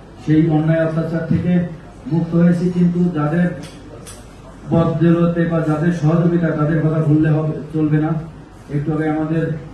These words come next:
জেলা প্রশাসক বলেছেন যে অনেক ছাত্র ভাই বোনেরা জান দিয়েছেন, পুলিশ হত্যা হয়েছে, অনেক সাধারণ মানুষও হত্যা হয়েছে। আপনারা হয়তো শুন-, জানেন,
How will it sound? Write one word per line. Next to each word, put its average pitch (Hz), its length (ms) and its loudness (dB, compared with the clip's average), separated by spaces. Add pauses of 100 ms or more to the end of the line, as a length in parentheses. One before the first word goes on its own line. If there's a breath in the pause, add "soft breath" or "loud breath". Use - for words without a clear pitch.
(220)
জেলা 151 140 0
প্রশাসক 151 680 -4
বলেছেন 151 340 2 (760)
যে 147 260 2 (800)
অনেক 160 260 2 (120)
ছাত্র 151 300 -4
ভাই 151 340 0
বোনেরা 160 480 0 (220)
জান 151 140 -4 (100)
দিয়েছেন, 156 340 -2 (640)
পুলিশ 165 480 0
হত্যা 151 240 -4
হয়েছে, 165 480 0 (320)
অনেক 151 360 0
সাধারণ 170 440 6 (460)
মানুষও 165 380 0
হত্যা 160 260 -4
হয়েছে। 151 320 -4
আপনারা 160 320 -2
হয়তো 165 240 -2
শুন-, 147 560 -4
জানেন, 147 400 0